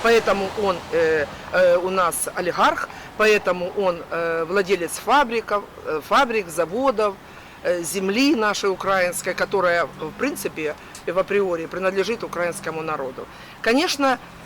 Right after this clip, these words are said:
они будут обещать, они будут обещать все, что угодно, лишь бы мы на сегодняшний день не поставили вопроса, вопрос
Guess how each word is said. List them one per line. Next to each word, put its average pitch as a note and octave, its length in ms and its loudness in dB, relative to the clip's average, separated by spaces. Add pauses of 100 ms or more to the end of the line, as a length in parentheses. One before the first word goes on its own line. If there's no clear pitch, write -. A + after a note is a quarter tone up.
(300)
они B3 200 4
будут F#3+ 380 -4
обещать, D#3 680 -4
они A#3+ 200 0
будут G#3+ 360 -2
обещать G#3 460 0
все, - 240 -2
что C4+ 240 -2
угодно, G#3 680 0
лишь G3+ 260 -2
бы F#3+ 160 0
мы G3 460 0 (300)
на G3+ 140 0
сегодняшний G3 680 -2
день G3+ 400 0 (260)
не G3 120 0
поставили F#3 560 0
вопроса, G3+ 720 0 (300)
вопрос G3+ 560 2